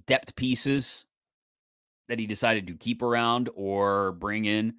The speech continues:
have not been quite what I expected. Now, on the other hand, we're gonna get to some of the letter A grades here in a moment. They are the reason Dubas has a B, despite the organization and the team as a whole being a C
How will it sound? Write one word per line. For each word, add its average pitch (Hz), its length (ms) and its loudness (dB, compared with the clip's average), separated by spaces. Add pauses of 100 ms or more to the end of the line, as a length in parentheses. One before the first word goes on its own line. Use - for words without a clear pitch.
(520)
have 101 380 2
not 110 1120 2
been 78 320 -10 (380)
quite 92 260 -6
what 90 100 -8
I 87 120 -2
expected. 78 500 -10 (140)
Now, 87 320 -8
on 87 100 -8
the 92 100 -2
other 147 180 4
hand, 87 200 -4
we're 90 80 -8
gonna 98 140 -4
get 104 160 -2
to 110 80 -12
some 104 180 -2
of 95 60 -6
the 87 180 -6 (380)
letter 107 420 2
A 113 300 4
grades 120 480 4
here 127 240 2
in 113 120 -4
a 101 60 -2
moment. 117 320 4 (640)
They 120 100 10
are 123 120 10
the 110 80 2
reason 101 340 -2
Dubas 95 320 -2
has 120 260 4
a 92 60 -6
B, 90 200 -10
despite 98 360 -2
the 98 80 -4
organization 101 600 -2
and 95 60 -4
the 85 60 -8
team 101 220 -6
as 80 80 -10
a 78 60 -8
whole 107 200 2
being 85 220 -10
a 69 60 -14
C 117 420 -4